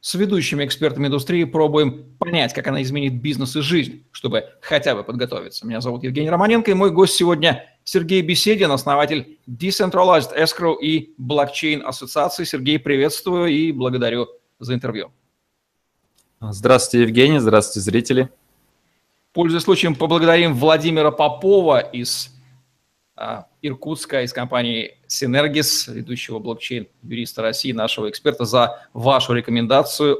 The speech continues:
Speaker 1: Очень-очень приятно вас интервьюировать.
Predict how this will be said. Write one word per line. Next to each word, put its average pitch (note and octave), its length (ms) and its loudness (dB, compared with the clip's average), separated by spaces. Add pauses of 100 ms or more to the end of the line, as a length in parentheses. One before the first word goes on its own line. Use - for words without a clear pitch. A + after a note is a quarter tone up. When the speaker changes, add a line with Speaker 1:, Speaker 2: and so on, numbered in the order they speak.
Speaker 1:
Очень-очень C#3+ 880 0 (280)
приятно D3 480 4
вас C3 200 2
интервьюировать. B2+ 680 0